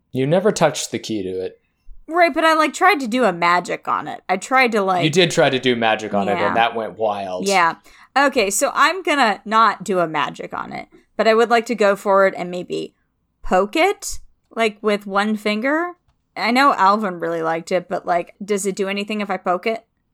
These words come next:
Speaker 1: You step forward and you place your finger on it, and you feel this, I think the only word to describe it is potency.
Speaker 2: Mm-hmm.
Speaker 1: You feel as though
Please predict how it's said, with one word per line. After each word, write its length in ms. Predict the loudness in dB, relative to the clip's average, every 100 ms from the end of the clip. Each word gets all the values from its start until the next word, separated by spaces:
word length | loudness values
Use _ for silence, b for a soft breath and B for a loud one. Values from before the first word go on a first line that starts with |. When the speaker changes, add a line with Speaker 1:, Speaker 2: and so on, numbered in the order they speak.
| _
Speaker 1:
You 100 | -2
step 240 | 0 0
forward 500 | 0 0 2 0 -2 -6
and 260 | -6 -6 -6
you 160 | -8
place 380 | -4 -2 0 0
your 240 | 0 0 -2
finger 440 | -4 -4 -4 -4
on 180 | -6 -8
it, 240 | -8 -10 _ -10
and 180 | -4 -2
you 140 | -4
feel 340 | -2 2 2
this, 680 | 4 2 2 0 -4 -6 -8 -18 _ _ _ _ _ -14
I 60 | -2
think 160 | 0
the 100 | 2
only 240 | 2 4 4
word 260 | 4 2 0
to 80 |
describe 480 | -2 -2 0 2 2
it 100 | -2 -4
is 400 | -6 -6 -10 _ _ _ _ -2
potency. 680 | 2 0 -2 -6 -6 -8 -20 _ _ -6
Speaker 2:
Mm-hmm. 420 | -4 -2 -4 -4 -8 _ _ _ _ _ _
Speaker 1:
You 300 | -4 -2 -2
feel 480 | -2 2 4 6 6
as 180 | 4 0
though 640 | 0 4 4 2 0 -4